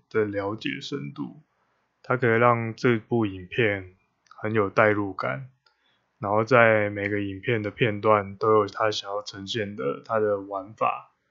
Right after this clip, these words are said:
然后他说故事的方式都让你对这个题材很有兴趣。而且它虽然是《西游记》，又是在《西游》之后，会让就算你熟悉《西游记》的玩家，你也想知道说这个故事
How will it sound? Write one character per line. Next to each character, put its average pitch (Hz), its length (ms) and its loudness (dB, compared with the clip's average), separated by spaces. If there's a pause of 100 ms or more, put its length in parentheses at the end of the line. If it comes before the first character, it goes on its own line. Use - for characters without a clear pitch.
(560)
然 101 160 0
后 110 120 4
他 113 140 2
说 113 220 -2
故 113 180 -2
事 113 140 -2
的 104 80 0
方 104 280 -2
式 98 380 -6
都 107 200 -2
让 107 260 2
你 92 200 -20 (200)
对 104 220 4
这 110 240 -2
个 98 220 -8
题 - 260 -14
材 98 180 -8
很 92 100 -16
有 95 140 -10
兴 101 300 -6
趣。 131 400 -8 (680)
而 117 120 2
且 110 240 2
它 117 440 6
虽 120 200 2
然 113 100 4
是 120 80 0
《西 120 220 -4
游 101 200 0
记》， 101 320 -6
又 110 220 2
是 110 160 -8
在 104 380 2 (760)
《西 - 240 -2
游》 98 220 4
之 104 180 -6
后， 107 460 0 (560)
会 131 140 2
让 123 260 6
就 123 160 2
算 120 180 2
你 98 60 -6
熟 107 240 -4
悉 113 100 0
《西 110 200 -4
游 104 120 2
记》 107 160 -2
的 104 80 2
玩 113 240 -2
家， 131 120 -6 (180)
你 117 60 -20
也 113 180 -8
想 113 260 -8
知 107 200 -12
道 107 180 2
说 104 500 -4
这 117 160 -4
个 104 120 -4
故 107 260 -8
事 98 460 -10